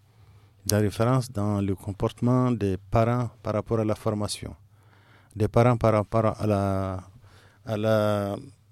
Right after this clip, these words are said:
au blocage que les gens, les uns et les autres ont réussi à organiser, euh,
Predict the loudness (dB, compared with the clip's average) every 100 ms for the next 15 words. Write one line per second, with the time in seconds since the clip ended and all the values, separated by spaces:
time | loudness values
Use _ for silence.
0 | _ _ _ _ _ _ _ _ _ -4
1 | 2 6 6 8 6 4 -2 0 0 0
2 | 0 2 2 0 -2 2 2 2 0 2
3 | 0 0 0 2 0 -2 0 0 0 -2
4 | -4 0 2 0 -2 -20 _ -2 0 2
5 | 0